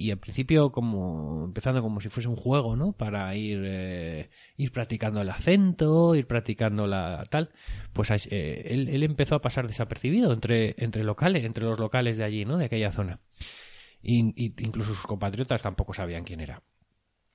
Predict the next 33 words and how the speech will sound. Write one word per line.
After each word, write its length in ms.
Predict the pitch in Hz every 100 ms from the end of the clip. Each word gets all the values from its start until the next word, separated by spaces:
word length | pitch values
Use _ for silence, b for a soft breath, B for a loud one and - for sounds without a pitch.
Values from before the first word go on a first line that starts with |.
| - -
Eh, 600 | - 127 127 120 113 113 98 85 - - _ -
pero 200 | 127 117
pronto 640 | 123 139 170 180 156 135
se 240 | - 117
infiltra 460 | 110 104 151 156 127
en 60 | 110
los 120 | 101
círculos 420 | 120 - 120 110
que 120 | 104
conspiran 520 | - 95 - 117 110
contra 260 | 92 95 92
el 60 | 92
dominio 280 | 95 104
británico 420 | 90 90 101 101 101
en 60 |
la 80 | 120
India, 340 | 143 131 170 - - B B B B B B B
Y, 720 | 113 98 95 92 87 - -
eh, 640 | - - 131 - - - - - -
y 100 | 110
entonces 420 | 101 107 156 -
empieza 460 | 117 104 - 123
a 40 | 135
informar 360 | 123 117 127
personalmente 480 | - 127 117 113 117
al 60 | 131
general 300 | 110 101 101
Napier, 420 | 95 - 185 196
que 100 | -
era 140 | 104
su, 400 | 95 101 98 90 82
su 100 | 90
superior, 420 | - - 98 185